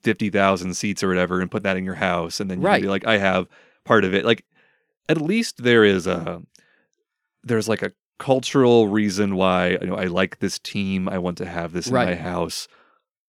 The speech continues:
Speaker 1: But a whole bridge?
Speaker 2: Right, that's what I'm saying. Like, a seat,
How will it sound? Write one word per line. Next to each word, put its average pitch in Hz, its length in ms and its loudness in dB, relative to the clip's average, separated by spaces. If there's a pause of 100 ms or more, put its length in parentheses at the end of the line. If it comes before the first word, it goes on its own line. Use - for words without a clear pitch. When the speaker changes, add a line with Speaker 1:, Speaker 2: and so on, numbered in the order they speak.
(260)
Speaker 1:
But 92 180 -2
a 87 60 -6
whole 101 420 -2
bridge? 98 340 2
Speaker 2:
Right, 226 140 8
that's 254 160 6
what 247 60 4
I'm 208 60 0
saying. 180 160 2
Like, 156 120 0
a 180 80 2
seat, - 320 4